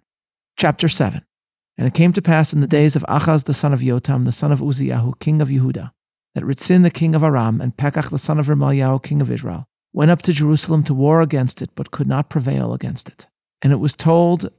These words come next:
the house of David, saying, "Aram is confederate with Ephraim, and his heart was moved, and the heart of his people, as the trees of the forest are moved with the wind." Then said the Lord to Isaiah, "Go out now to meet Achaz,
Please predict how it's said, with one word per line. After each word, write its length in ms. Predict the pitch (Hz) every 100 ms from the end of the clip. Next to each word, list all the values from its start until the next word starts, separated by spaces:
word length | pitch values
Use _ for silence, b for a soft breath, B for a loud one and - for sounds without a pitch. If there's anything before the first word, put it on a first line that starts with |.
| -
the 100 | 131
house 260 | 147 165
of 100 | 151
David, 320 | 131 151 147
saying, 380 | - 147 135 139
"Aram 480 | - 135 143 147 156
is 100 | 139
confederate 560 | - 135 - 143 147 -
with 160 | 139
Ephraim, 560 | 131 - 123 127 131 131 _ _ -
and 80 | 135
his 140 | 135
heart 200 | 160 170
was 140 | 180
moved, 400 | 165 165 151 127
and 100 | 135
the 40 | 123
heart 260 | 139 147
of 80 | 139
his 100 | 139
people, 420 | - 147 135 113
as 120 | 127 -
the 80 |
trees 420 | 139 - 160 165 160
of 80 |
the 80 | 151
forest 460 | 135 156 135 127 -
are 80 | 131
moved 320 | 139 143 -
with 140 | 156
the 60 | 139
wind." 420 | 131 123 - - _ _ _ _ _
Then 200 | 165 175
said 180 | 180 170
the 80 | 165
Lord 240 | 165 160
to 100 | -
Isaiah, 360 | 151 135 139 135
"Go 200 | 160 170
out 180 | 175 160
now 200 | 151 156
to 120 | 143
meet 200 | 151 165
Achaz, 560 | 131 131 - 131 -